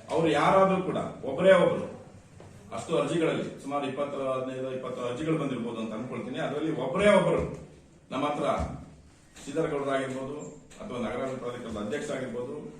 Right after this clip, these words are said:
ಅಥವಾ ಅಸಿಸ್ಟೆಂಟ್ ಡೈರೆಕ್ಟರ್ ಅವರಾಗಿರ್ಬೋದು, ಯಾರಾದ್ರೂ ಹಣ ಕೇಳಿದ್ದಾರೆ ಅಥವಾ ಕೊಡಿ ಅಂತ ಕೇಳಿದ್ದಾರೆ ಅಥವಾ ಕೊಟ್ಟಿದ್ದೀವಿ ಅಂತ ಹೇಳಿ ಹೇಳಿದ್ರೆ ನಾನು ಬಹುಶಃ ರಾಜಕಾರಣವನ್ನೇ ಇವತ್ತಿಗೆ ಕೊನೆ ಮಾಡ್ಲಿಕ್ಕೆ ಸಿದ್ಧಿದ್ದೀನಿ. ನಾಳೆ ಬೇಡ,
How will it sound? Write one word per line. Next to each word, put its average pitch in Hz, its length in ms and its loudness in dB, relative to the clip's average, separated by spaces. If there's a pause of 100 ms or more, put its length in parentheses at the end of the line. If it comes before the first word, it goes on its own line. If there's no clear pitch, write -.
(380)
ಅಥವಾ 110 220 -4
ಅಸಿಸ್ಟೆಂಟ್ 135 340 -4
ಡೈರೆಕ್ಟರ್ 117 680 -2
ಅವರಾಗಿರ್ಬೋದು, 101 540 -6 (440)
ಯಾರಾದ್ರೂ 120 440 2 (220)
ಹಣ 143 100 -2 (180)
ಕೇಳಿದ್ದಾರೆ 135 380 0 (800)
ಅಥವಾ 120 180 -8 (100)
ಕೊಡಿ 160 180 -2
ಅಂತ 165 100 2
ಕೇಳಿದ್ದಾರೆ - 380 -4
ಅಥವಾ - 260 -4
ಕೊಟ್ಟಿದ್ದೀವಿ 131 680 -4
ಅಂತ 110 140 -8
ಹೇಳಿ 107 220 -6
ಹೇಳಿದ್ರೆ 113 420 -10 (680)
ನಾನು 113 260 -2 (720)
ಬಹುಶಃ 117 280 -6
ರಾಜಕಾರಣವನ್ನೇ 135 720 0
ಇವತ್ತಿಗೆ 123 300 -6
ಕೊನೆ 131 220 -4
ಮಾಡ್ಲಿಕ್ಕೆ 117 440 -4
ಸಿದ್ಧಿದ್ದೀನಿ. - 1200 -12
ನಾಳೆ - 280 0
ಬೇಡ, - 120 0